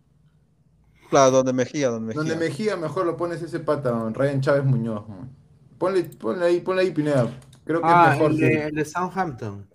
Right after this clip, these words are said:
Speaker 2: Sí,
Speaker 1: Claro,
Speaker 2: weón, qué,
Speaker 1: Southampton.
Speaker 2: qué rico. Puta madre, pero estar en Southampton yo no creo que sea paquete, ¿eh? Ni, ni a, ni a
Speaker 1: Ah,
Speaker 2: balas,
Speaker 1: sí,
Speaker 2: weón.
Speaker 1: tiene
Speaker 3: No.
Speaker 1: diecisiete, está bien, tiene la misma edad que, que, que
Speaker 3: ¿Y
Speaker 1: Son,
Speaker 3: de
Speaker 1: que
Speaker 3: Ancla
Speaker 1: era
Speaker 3: quién va a
Speaker 1: que
Speaker 3: ser?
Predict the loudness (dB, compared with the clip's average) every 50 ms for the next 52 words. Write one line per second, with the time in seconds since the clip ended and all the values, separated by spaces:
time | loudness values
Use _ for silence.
0 | _ _ _ _ _ _ _ _ -8 2 4 6 6 6 6 8 8 6 6 4
1 | 2 0 0 0 0 0 -4 -4 0 2 2 4 4 2 0 2 4 4 6 6
2 | 4 2 0 -6 -18 -20 -20 -20 -20 -20 -18 -10 -10 -8 -4 2 2 4 6 6
3 | 4 4 4 2 0 0 2 2 2 4 4 4 4 4 4 2 0 0 -2 -2
4 | -2 -2 -2 -2 -2 -2 -2 -2 0 -2 -2 -2 -2 -4 -2 -4 -6 -4 -4 -6
5 | -4 -2 -2 -2 -2 -2 -4 -4 -8 -12 -12 -14 -10 -6 -4 -4 -4 -4 -6 -8
6 | -8 -4 0 2 4 6 6 6 4 2 0 -2 -2 -2 -2 0 0 0 0 0
7 | -2 0 -2 -2 -2 -4 -6 -4 -2 0 0 -2 -2 -2 -2 -2 0 2 2 0
8 | 0 0 2 4 6 6 4 4 2 0 0 0 -2 -4 -6 -6 -6 -6 -6 -8
9 | -10 -10 -10 -10 -8 -4 0 2 4 4 6 4 4 2 2 2 2 2 2 0
10 | -2 -4 -4 -4 -6 -6 -6 -6 -6 -8 -10 -14